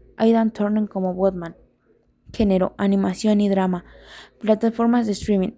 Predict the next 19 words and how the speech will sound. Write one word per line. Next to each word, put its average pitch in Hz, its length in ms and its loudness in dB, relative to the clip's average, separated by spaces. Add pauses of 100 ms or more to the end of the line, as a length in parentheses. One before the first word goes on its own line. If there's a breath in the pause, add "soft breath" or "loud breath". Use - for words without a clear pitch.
Amazon 208 500 0
Prime 220 360 2 (100)
y 208 100 -2
Netflix. - 600 -6 (800)
Premios 226 400 2
principales. 185 800 -4
Ganó 208 320 2
el 226 140 4
European 202 560 2
Film 233 260 0
Award 208 320 2
a 202 60 0
Mejor 196 340 -4
Película 226 400 -2
Animada 190 400 -2
en 202 100 -2
dos 190 140 0
mil 180 180 -2
diecisiete. 185 580 -6